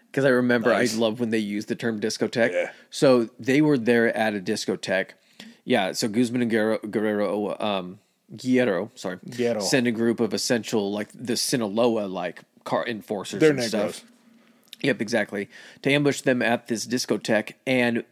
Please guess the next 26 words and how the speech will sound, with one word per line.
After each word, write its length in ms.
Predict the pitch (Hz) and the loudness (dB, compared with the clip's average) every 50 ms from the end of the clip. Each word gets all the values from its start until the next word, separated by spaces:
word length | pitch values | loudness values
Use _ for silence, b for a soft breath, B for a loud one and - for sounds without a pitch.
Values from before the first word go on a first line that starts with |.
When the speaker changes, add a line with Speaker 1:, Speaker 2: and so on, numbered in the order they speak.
| _ _ | _ _
Speaker 1:
basically, 340 | 110 120 120 117 - 135 127 | -2 -2 -2 0 0 0 0
like 220 | 107 107 - - | 0 0 -2 -4
you 60 | 113 107 | -6 -4
said, 300 | - - 110 101 95 - | -2 -2 -2 -2 -4 -2
so 140 | - 147 | 0 0
they 140 | 123 117 123 | 2 2 2
exchange 420 | 123 117 - - - 151 139 131 117 | 0 0 -2 -2 -2 0 0 0 0
about 200 | 104 117 104 92 | 0 2 0 0
a 40 | |
thousand 460 | - - - 113 107 117 117 - 120 113 | 0 0 2 2 4 2 2 0 -4 -4
rounds. 460 | 104 98 95 95 104 120 127 - B B B B B B | -2 -2 -2 -4 -4 -4 -6 -8 B B B B B B
The 100 | _ 131 | _ -4
brothers 380 | 113 101 - 147 143 165 143 120 | -2 2 2 4 4 4 2 2
escape 480 | 110 101 - - - - 120 113 117 131 | -2 -4 -4 -6 -4 -2 0 0 0 0
into 120 | 117 113 | -2 -2
the 100 | 104 101 | -4 -2
bathroom, 560 | 95 107 104 107 - - 139 135 135 147 160 - _ | -2 0 0 0 -2 -2 -4 -4 -2 -4 -6 -8 _
crawl 500 | - - - - - 139 135 131 143 151 151 | -16 -16 -14 -2 0 4 6 6 6 4 4
through 340 | - - - 147 143 139 | 0 -4 0 2 2 2
the 240 | 120 117 120 113 - - | 2 0 0 -2 -2 -2
A 220 | 117 113 123 127 | -2 0 0 0
C 300 | 123 - - - 135 127 | 0 0 -2 -2 0 0
and 160 | 120 110 110 113 | 0 0 -2 -2
ventilation 720 | 127 117 113 117 107 110 110 120 120 - - 117 104 104 95 | 0 2 2 2 2 2 0 0 0 -2 -2 -4 -4 -2 -2
Speaker 2:
<laughs> 20 | |
Speaker 1:
ducts, 420 | 98 101 95 98 - - - - | -2 -2 -2 -2 -4 -8 -10 -10